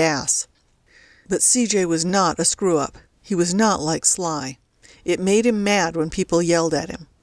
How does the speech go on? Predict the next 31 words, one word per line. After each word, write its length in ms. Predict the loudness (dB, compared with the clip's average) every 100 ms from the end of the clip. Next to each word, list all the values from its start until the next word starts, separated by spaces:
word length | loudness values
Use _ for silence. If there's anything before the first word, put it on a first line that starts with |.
| -4
especially 540 | -4 -2 -2 -2 -6
when 160 | -6 -6
it 60 |
was 120 | -6 -6
the 100 | 0
boss. 540 | 2 2 0 -2 -4 _ _ -20 -20 -20 _ _ _ _ -4
The 80 |
boss 320 | 0 0 0 -2
liked 400 | 0 0 0 -4
him. 240 | -6 -8 _ _ _
He 120 | -4
shouldn't 360 | 0 0 0 0
yell. 480 | 2 2 0 -6 -18 _ _ _ _ _ _ _ _ _ -20 -20 _ _ _ _ _
"If 180 | -4 0
I 140 | 0 2
nailed 320 | 4 4 4
the 80 | 2
door 280 | 4 4
shut," 440 | 4 2 2 2 -4 -18 -6
said 300 | -2 0 0
C 240 | -2 -2
J 180 | -2 -2
sullenly, 720 | -2 -2 -6 -8 -10 -12 -14 -20 _ _ -4
"I 100 | -4
couldn't 320 | 2 2 2
have 120 | 0
got 280 | 2 4 4
in 180 | 0 2
to 100 | 0
help 340 | 2 0 0
you. 280 | -2 -4 -4